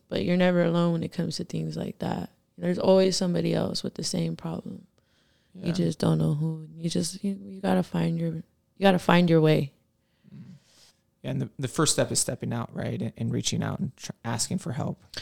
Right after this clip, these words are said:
Speaker 1: Yeah, of course. Um, I feel like that was one of my biggest, biggest failures.
Speaker 2: Mm.
Speaker 1: Uh, I went and then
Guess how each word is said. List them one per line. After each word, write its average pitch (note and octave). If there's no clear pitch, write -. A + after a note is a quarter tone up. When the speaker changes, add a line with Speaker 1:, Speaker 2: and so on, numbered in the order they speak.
Speaker 1:
Yeah, E3
of D3+
course. D#3+
Um, E3
I F3+
feel F#3
like F3+
that E3+
was F3
one F3
of E3
my D#3+
biggest, D#3+
biggest F3+
failures. E3+
Speaker 2:
Mm. C3
Speaker 1:
Uh, -
I E3+
went F3+
and E3+
then E3